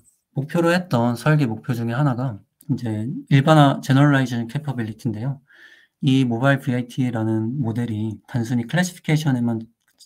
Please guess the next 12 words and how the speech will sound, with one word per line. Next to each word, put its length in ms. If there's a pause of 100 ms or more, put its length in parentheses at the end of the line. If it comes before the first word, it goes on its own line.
(160)
성능을 480
발휘하는 380
것이 180
아니라, 320 (680)
어, 240
이런 220
디텍션이나 680
세그멘테이션에 880
대해서도 680 (320)
백본으로 420
사용됐을 600
때 260